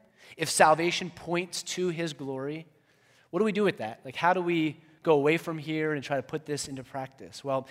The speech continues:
the Westminster Catechism says this, "Man's chief end is to glorify God and enjoy him forever." The, the main reason we're here on earth is to glorify God and enjoy him forever.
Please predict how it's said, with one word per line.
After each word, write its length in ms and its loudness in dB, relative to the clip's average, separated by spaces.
the 80 2
Westminster 540 4
Catechism 560 2
says 460 2
this, 300 0
"Man's 440 0
chief 420 -2
end 380 2
is 120 -4
to 100 -10
glorify 680 0
God 440 -4
and 120 -4
enjoy 400 -4
him 180 -10
forever." 500 -10
The, 140 -6
the 100 -6
main 380 -2
reason 300 0
we're 120 0
here 180 -2
on 120 0
earth 420 -10
is 140 -2
to 80 -6
glorify 580 4
God 480 4
and 120 -6
enjoy 400 -8
him 140 -12
forever. 460 -14